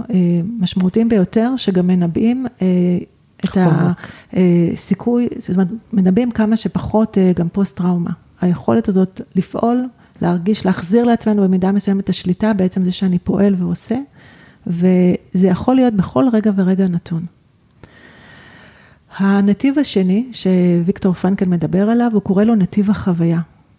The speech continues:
Speaker 1: שהוא מדבר בעצם על מה אני מקבל מהעולם, היכולת שלי להיות בתוך החוויה. אני חושבת שכולנו מכירים את זה, שאני יכולה להיות עם ה-,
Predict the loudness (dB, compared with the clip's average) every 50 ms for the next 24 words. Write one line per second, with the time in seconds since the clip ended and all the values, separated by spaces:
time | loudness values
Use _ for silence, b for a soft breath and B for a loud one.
0 | _ _ -10 -8 -6 -4 -4 -4 -2 0 0 0 2 2 2 0 2 0 0 0
1 | 2 2 2 2 2 2 2 2 0 0 0 0 0 -2 -2 -2 -2 0 0 2
2 | 2 2 0 0 -2 -2 -2 -4 -4 -4 -6 -8 -10 _ _ _ -2 -2 -2 -2
3 | -2 -4 -2 0 -2 -2 -2 -2 0 2 2 4 4 4 4 4 2 2 0 -2
4 | -4 -4 -2 -2 -2 -2 -2 -4 -4 -4 -4 -2 -2 -2 -2 -2 -4 -6 _ _
5 | _ _ _ _ _ _ _ _ _ _ _ _ -20 -20 -20 -20 -20 -8 -6 -4
6 | -2 -2 -2 0 0 0 2 2 2 4 4 4 2 2 2 0 0 0 2 0
7 | 0 0 0 -2 -2 -2 -2 -2 -2 0 0 0 0 2 2 2 0 0 -2 -2
8 | -2 0 0 2 2 2 2 0